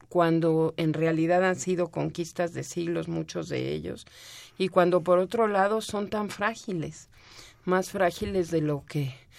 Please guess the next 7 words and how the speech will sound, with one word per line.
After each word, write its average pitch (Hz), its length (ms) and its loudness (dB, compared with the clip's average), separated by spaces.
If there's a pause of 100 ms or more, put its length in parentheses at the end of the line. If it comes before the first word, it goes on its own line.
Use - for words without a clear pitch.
(300)
podríamos 175 680 4
pensar, 165 600 0 (380)
y 185 120 0
conviene 185 560 2
que - 80 -2
estemos 185 500 0
alertas 175 720 0